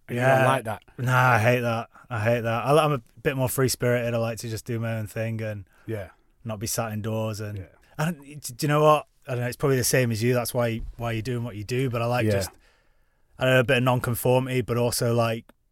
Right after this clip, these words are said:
Speaker 2: just if everyone's, if everyone's doing, like, one thing, then
Speaker 1: Yeah.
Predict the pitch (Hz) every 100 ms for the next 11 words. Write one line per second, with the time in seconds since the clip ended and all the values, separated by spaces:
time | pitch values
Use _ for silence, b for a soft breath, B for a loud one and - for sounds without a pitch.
0 | _ _ _ - - 120 131 127 135 120
1 | - - - 131 143 131 147 135 127 127
2 | 123 - 127 131 127 - 135 143 127 123
3 | 120 113 107 98 87